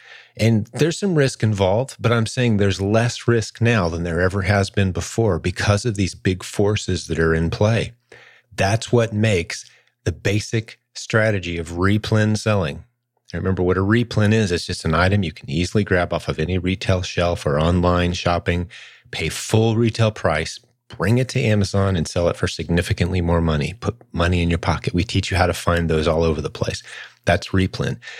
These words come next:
And we're getting into wholesale. You've heard us talking on a few episodes recently, our proven wholesale sourcing dot com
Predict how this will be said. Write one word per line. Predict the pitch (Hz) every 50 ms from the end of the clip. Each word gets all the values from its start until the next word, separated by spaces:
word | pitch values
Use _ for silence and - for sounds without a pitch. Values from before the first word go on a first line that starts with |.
| - - - -
And | - 98 104 110
we're | 120 117
getting | 127 135 127 143
into | 151 160 165 170
wholesale. | 151 - 185 190 185 - - - 95 87
You've | 80 80 80
heard | - 101 98 95
us | 101 -
talking | - - 110 104 - - 113 110
on | 110 110 107
a | 107
few | - - 110 110
episodes | 107 - 123 - - 120 113 113 110 -
recently, | 113 107 107 - - 127 120 117 113
our | 98 92
proven | - - - 107 104 101 107 104 101
wholesale | 101 - - 101 101 98 - - 107 104 101
sourcing | - - - 95 95 101 - - 110 107 107 101
dot | 98 95 104 - -
com | - 98 98 101 113 123 127